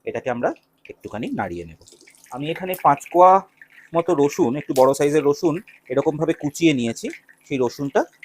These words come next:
এখানে দিয়ে দিচ্ছি এবং রসুনটাও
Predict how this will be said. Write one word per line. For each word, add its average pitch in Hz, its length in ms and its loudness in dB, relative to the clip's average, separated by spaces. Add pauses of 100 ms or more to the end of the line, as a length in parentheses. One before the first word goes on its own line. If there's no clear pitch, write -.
(140)
এখানে 110 200 -8 (120)
দিয়ে 90 200 -8
দিচ্ছি - 240 -16 (3250)
এবং 127 120 -2 (100)
রসুনটাও 156 460 4